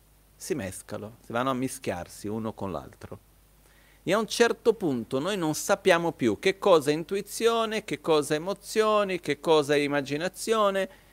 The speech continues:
e una cosa si va a mis-, mescolare, mischiare con l'altra e facciamo fatica ad aver chiarezza, no?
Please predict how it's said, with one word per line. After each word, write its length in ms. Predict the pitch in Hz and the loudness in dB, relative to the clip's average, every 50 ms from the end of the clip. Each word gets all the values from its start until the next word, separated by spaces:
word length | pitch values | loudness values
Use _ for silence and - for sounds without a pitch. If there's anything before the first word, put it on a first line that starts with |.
| _ _ | _ _
e 100 | - 143 | 0 2
una 200 | 156 165 175 175 | 2 2 2 -2
cosa 420 | - - 240 233 226 196 151 160 143 | 0 2 2 4 4 4 2 0 -2
si 160 | - - 170 | -2 -2 0
va 140 | 185 208 190 | 0 2 0
a 120 | 156 - - _ _ - | 0 -2 -8 _ _ -14
mis-, 300 | 135 151 160 - - - | -12 -10 -10 -10 -12 -10
mescolare, 920 | - 160 175 165 - - - - 165 160 - 208 214 202 165 147 139 139 | -6 -4 -4 -4 -6 -8 -6 -2 -2 0 2 2 4 6 6 6 4 2
mischiare 680 | 151 147 143 - - - - 220 214 196 160 139 131 | 0 -4 -6 -8 -4 2 4 8 8 8 8 6 4
con 180 | - - 190 180 | 0 -4 0 4
l'altra 480 | 175 170 175 175 170 - - 202 208 - - - - _ _ _ _ - _ | 4 4 4 4 2 -2 -2 -2 -2 -2 -6 -18 -20 _ _ _ _ -14 _
e 120 | - 156 | -4 -4
facciamo 440 | - - 180 170 - - 190 196 185 | 0 2 2 2 2 2 2 2 0
fatica 640 | - - - 220 - - 196 170 - - 175 175 - | 0 0 0 0 2 2 0 0 0 0 -2 0 0
ad 160 | - 196 196 | 0 -2 -2
aver 260 | 170 101 104 98 - | -2 -2 -4 -6 -6
chiarezza, 460 | - - 123 165 139 - - - 87 - - - - - - - - - - - - - - - - - - - - | -2 0 0 0 0 -2 -6 -12 -16 -16 -18 -20 -20 -20 -20 -20 -20 -20 -20 -20 -20 -20 -20 -20 -20 -20 -20 -20 -14
no? 220 | - 87 98 131 | -10 -8 -8 -8